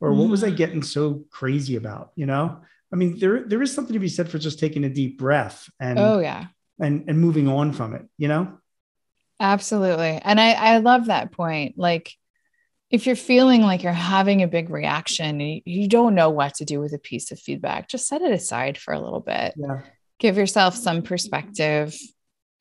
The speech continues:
Speaker 2: I feel like that's really helpful with really any big problem, is when you're stuck,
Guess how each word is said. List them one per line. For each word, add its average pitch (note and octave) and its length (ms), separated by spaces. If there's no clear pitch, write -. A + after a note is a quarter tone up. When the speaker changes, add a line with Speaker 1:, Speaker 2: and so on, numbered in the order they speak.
Speaker 2:
I G3+ 120
feel E4+ 160
like C#4 160
that's E3+ 240
really E3 140
helpful E3+ 320
with E3 180
really E3 220
any F#3 340
big G3 220
problem, E3+ 680
is E3+ 260
when F#3 260
you're F#3 140
stuck, F3+ 880